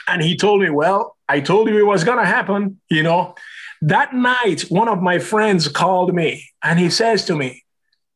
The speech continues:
"What is going on?" So I told my friend, you see how, if, if you notice the stories that I'm telling you, there was always a friend. <laughs> So, so he says,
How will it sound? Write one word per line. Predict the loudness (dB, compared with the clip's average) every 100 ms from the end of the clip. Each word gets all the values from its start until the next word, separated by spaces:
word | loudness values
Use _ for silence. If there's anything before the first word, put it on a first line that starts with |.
| _ _ _ _
"What | -2 0
is | 2
going | 2 2 2
on?" | 0 -2
So | 0 2
I | 2
told | 2 2 2
my | 2
friend, | 0 0 0 -2 -10 -8 -2
you |
see | 2 2
how, | 2 2 2 0 -4 _ _ _
if, | -2 0
if | 0
you | 2
notice | 2 2 0
the | 0
stories | 2 2 2 0
that | -2
I'm | -2
telling | 0 0 0
you, | 0
there | 0 0
was | 0 0
always | 0 2 2
a | 0
friend. | 0 0 0 0 -2 -4 -2
<laughs> | -2 0 -2 -2 -2 -4 -4 -8 -6 -6 -6 -8 -10 -8 -8 -8 -6 -8 -6 -8 -8 -6 -8 -8 -10 -10 -8 -4 -2 -4 -4 -4 -4 -4 -2 0 -2
So, | 0 0 0 -2 -14 -10
so | -2 0
he | 0
says, | 0 -2 -4 -8